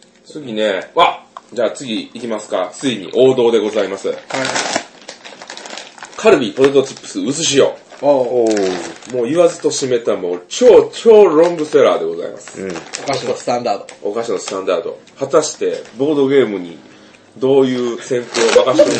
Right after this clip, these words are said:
Speaker 1: <laughs> 巻き起こしてくれるのか。
Speaker 2: なんか、いろいろ言われてそうな気はし、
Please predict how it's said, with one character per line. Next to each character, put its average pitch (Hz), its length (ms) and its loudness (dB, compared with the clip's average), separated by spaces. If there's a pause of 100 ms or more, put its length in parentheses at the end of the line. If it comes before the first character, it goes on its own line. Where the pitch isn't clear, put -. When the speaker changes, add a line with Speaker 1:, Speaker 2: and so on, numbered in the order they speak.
Speaker 1:
<laughs> - 240 -6
巻 123 140 4
き - 80 2
起 - 80 6
こ - 80 4
し - 80 0
て - 80 2
く 120 80 0
れ 113 80 6
る 107 80 6
の 101 80 -2
か。 - 180 -2 (640)
Speaker 2:
な 214 80 8
ん - 40 2 (200)
か、 - 20 -4 (600)
い 202 80 -4
ろ 294 120 2
い - 20 -2 (140)
ろ 220 60 -2
言 240 80 4
わ 285 140 8
れ 247 80 8
て 247 120 0
そ 220 140 0
う 220 40 -2
な 226 100 -4
気 - 160 -8
は 160 80 4
し、 - 160 -4